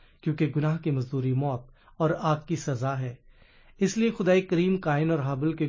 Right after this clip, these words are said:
گناہوں کو ان کی مرضی کے کاموں کے مطابق نہیں مٹا سکتا تھا۔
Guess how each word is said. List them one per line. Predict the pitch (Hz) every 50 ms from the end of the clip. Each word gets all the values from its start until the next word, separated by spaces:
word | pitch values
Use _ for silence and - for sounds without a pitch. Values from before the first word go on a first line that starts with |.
| - 151
گناہوں | 135 139 139 147 165 180
کو | 170 - 156 165
ان | 160 156
کی | 156 - 170 170 165 160 - - - - _ 170
مرضی | 170 196 196 - 196 220 214
کے | 214 214 202
کاموں | 202 - - 156 147 160 180 185
کے | 185 190 170
مطابق | 156 151 - 147 139 135 156 170 170 - 147
نہیں | 135 131 127 123 160 175
مٹا | 175 160 156 147 131 127
سکتا | 127 - 131 131 - 139 135
تھا۔ | 127 - 131 123